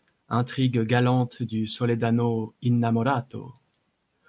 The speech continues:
prouesses merveilleuses du Soledano furioso, ou même exploits tragiques du Morte de Diffinwall.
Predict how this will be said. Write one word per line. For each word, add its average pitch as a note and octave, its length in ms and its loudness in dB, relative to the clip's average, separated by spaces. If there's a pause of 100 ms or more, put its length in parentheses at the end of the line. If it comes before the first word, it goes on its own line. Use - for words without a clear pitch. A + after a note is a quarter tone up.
(120)
prouesses C3+ 400 2
merveilleuses C3+ 760 4
du A2+ 200 -2
Soledano A#2+ 840 2
furioso, A#2+ 920 -4 (840)
ou A#2 60 2
même A2+ 460 2 (360)
exploits B2 520 0
tragiques C3 720 -2 (460)
du A2 200 -4
Morte B2+ 440 0
de A2+ 340 -2
Diffinwall. A2 640 -6